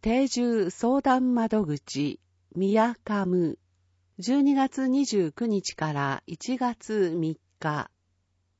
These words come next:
配偶者暴力相談支援センタ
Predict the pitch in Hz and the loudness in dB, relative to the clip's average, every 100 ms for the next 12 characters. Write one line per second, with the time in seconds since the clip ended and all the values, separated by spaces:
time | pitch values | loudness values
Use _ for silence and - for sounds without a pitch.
0 | _ _ _ _ _ 240 262 226 254 190 | _ _ _ _ _ -2 0 2 2 2
1 | - 165 147 - 185 277 240 190 - - | 0 2 2 0 2 4 4 0 -4 0
2 | 214 233 220 208 196 - - 208 233 262 | 0 2 2 2 2 0 -4 0 0 0
3 | 254 - 233 180 - 147 151 147 143 | -2 -2 -2 -2 -4 -2 0 0 0